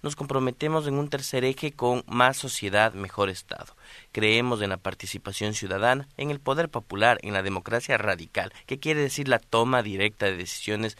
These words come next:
más allá de la mera elección de representantes. Y creemos en un Estado que tiene que ser cada día mejor. Creemos que no es, que la pregunta adecuada sobre el Estado no es si este debe ser grande o pequeño, sino que debe ser mejor.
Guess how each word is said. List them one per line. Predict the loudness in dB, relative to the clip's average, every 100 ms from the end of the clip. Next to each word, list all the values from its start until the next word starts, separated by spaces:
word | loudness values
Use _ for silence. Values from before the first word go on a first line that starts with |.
| -6
más | 0 2
allá | 2 4 4
de | 4
la | 0
mera | 0 4 4 2
elección | -4 -6 -4 0 0
de | 0
representantes. | -4 -10 -14 -14 -10 -10 -10 -16 -18 -10
Y | -6
creemos | 0 0 2 0
en | 0
un | 0
Estado | 0 0 0 0
que | -6
tiene | -6 -6
que | -6
ser | -6 -4
cada | -2 0
día | 2 0
mejor. | -2 2 2 2 -8
Creemos | 2 4 4 0
que | -2 -2
no | 2 4 4
es, | 2 0 -4 -12 -20 -4
que | 0
la | 0
pregunta | 0 0 0 2
adecuada | 0 0 2 2 2
sobre | -4 -4 -4
el |
Estado | -4 0 2 2
no | 0
es | -2
si | -2
este | -4 0
debe | 0 0
ser | -4 0
grande | 0 0 -2
o |
pequeño, | -8 -4 -4 -4 -10
sino | -8 -6
que | 0
debe | 0 0
ser | -4 -4
mejor. | -4 -12 -18